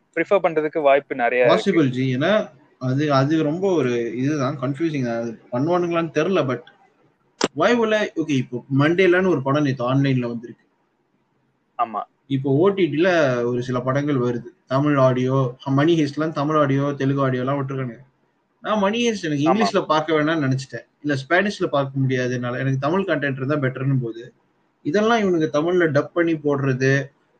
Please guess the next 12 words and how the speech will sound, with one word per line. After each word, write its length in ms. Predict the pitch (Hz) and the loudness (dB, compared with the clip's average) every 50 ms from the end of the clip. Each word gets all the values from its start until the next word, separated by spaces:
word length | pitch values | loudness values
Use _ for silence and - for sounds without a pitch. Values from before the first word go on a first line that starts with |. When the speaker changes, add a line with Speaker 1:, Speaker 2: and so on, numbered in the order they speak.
| _ | _
Speaker 2:
தமிழ் 240 | - 139 165 190 190 | -2 0 2 2 2
படங்கள் 400 | 185 190 180 170 160 151 143 139 | 2 2 2 4 2 2 2 2
டி 180 | 139 175 196 208 | 2 0 2 2
வில 220 | 208 196 170 147 | 4 4 4 4
டைரக்ட் 360 | 131 135 139 156 180 170 147 | 4 4 4 4 2 0 0
ரிலீஸ், 420 | - 135 131 135 131 131 131 139 139 | -2 0 2 2 2 2 0 0 -2
ஓ 240 | 143 135 135 151 160 | 0 0 2 0 2
டி 160 | 160 170 160 | 2 0 0
டில 260 | 151 151 135 135 127 | 0 0 -2 0 0
வரும்போது 640 | 127 127 127 131 131 139 139 131 120 117 120 156 - _ _ _ _ _ _ _ _ _ _ _ _ _ _ _ _ _ _ _ _ _ _ _ _ _ _ _ | 0 0 -2 -2 -2 -2 -2 -2 -4 -6 -8 -8 -12 _ _ _ _ _ _ _ _ _ _ _ _ _ _ _ _ _ _ _ _ _ _ _ _ _ _ _
அவன் 380 | - 135 147 165 180 175 170 185 | -4 -2 -2 0 2 2 4 2
யோசிப்பான், 400 | 202 196 196 190 - - - | 2 2 -2 -4 -6 -6 -14